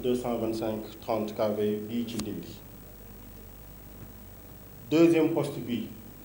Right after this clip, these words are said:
ñu ngi ko dugaloon ci programme bi ñu wooyee boucle deux cent vingt-cinq K V du Ferlo te mi ngi toll ci soixante-neuf milliards virgule six cent, neuf cent quarante-sept millions de francs.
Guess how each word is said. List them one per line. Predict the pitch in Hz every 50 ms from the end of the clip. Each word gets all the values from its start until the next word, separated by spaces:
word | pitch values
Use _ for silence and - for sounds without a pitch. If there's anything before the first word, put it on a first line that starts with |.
| - - - - - - - - - - -
ñu | 123 131
ngi | 139
ko | 139 151
dugaloon | 143 139 139 139 135 135 135 135
ci | 143
programme | - 135 135 135 131 127 123 120
bi | 123 131 127
ñu | 127
wooyee | 127 120 117 110 107 107 - - - - - - - - - - - -
boucle | 123 131 127 131 123 117 107
deux | 107 131 135 131
cent | - 143 127 123
vingt-cinq | 120 120 113 113 113 - 123 120 120 123 123 - - - - - - - - - - - - - - - - - - - - -
K | - 120 117 110 107
V | 117 113 113 113 113 113 110 107
du | 107
Ferlo | 104 - - 107 101 - 90 85 - - - - - - - - - - - - -
te | 123 117 117 117 117 120
mi | 120 123 127
ngi | 131 135 - -
toll | 131 117 117 110 113 110 -
ci | - -
soixante-neuf | - - 139 139 - 147 139 - - - 123 120 123 143 139 139 131 -
milliards | 123 123 123 120 117 113 107 104 101 95 90 - - - - - - - - - - - - - 107
virgule | 120 110 110 117 107
six | 107 - - 139 - 123 -
cent, | - 123 113 113 113 113 - -
neuf | 123 117 120 131 131 -
cent | - 127 113 107 -
quarante-sept | 117 110 107 107 104 104 104 - -
millions | 104 101 101 104 101
de | 104 - -
francs. | 104 95 87